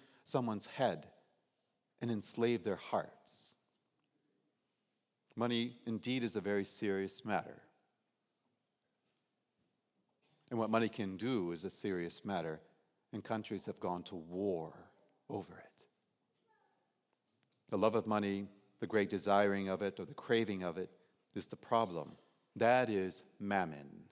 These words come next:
And many folks have clearly made money the god of their choice. It has compromised people in the secular world.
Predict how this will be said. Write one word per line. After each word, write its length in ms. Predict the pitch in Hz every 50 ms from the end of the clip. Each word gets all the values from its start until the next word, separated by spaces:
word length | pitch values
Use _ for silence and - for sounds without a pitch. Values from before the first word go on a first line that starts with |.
| _ _ _ _ _ _ _ _ _ _ _ _ _ _ _ _ _ _ _ _ _ _ _ _ _ _ _ _ _ _ _ _ _
And 100 | 117 104
many 160 | 110 117 120 113
folks 320 | - - 113 104 - -
have 220 | - 98 - -
clearly 640 | - - 120 120 123 120 110 98 85 80 78 78 80 - _ _ _ _ _ _ _ _ _ -
made 240 | 104 98 95 82
money 300 | 95 101 101 101 98 92
the 120 | 85 76 85
god 240 | 82 92 90 87 87
of 100 | 85 76
their 120 | 87 82
choice. 720 | - - - 95 78 73 - - - - - - - - - _ _ _ _ _ _ _ _ _ _ _ _ _ _ _ _ _ _ _ _ _ _ _ _ _ _ _ _ _ _ _ _ _ _ _ _ _ _ _ _ _ _ _ _ _ _ _ _ _ -
It 40 | 110
has 140 | 101 -
compromised 720 | - - 113 110 107 - 117 104 101 98 95 92 90 - - -
people 500 | - 123 113 - - 107 104 104 104 104 - - _ -
in 60 | 104
the 80 | 92 92
secular 480 | - - 113 107 - - 113 98 98
world. 480 | 95 92 95 98 95 95 92 92 87 -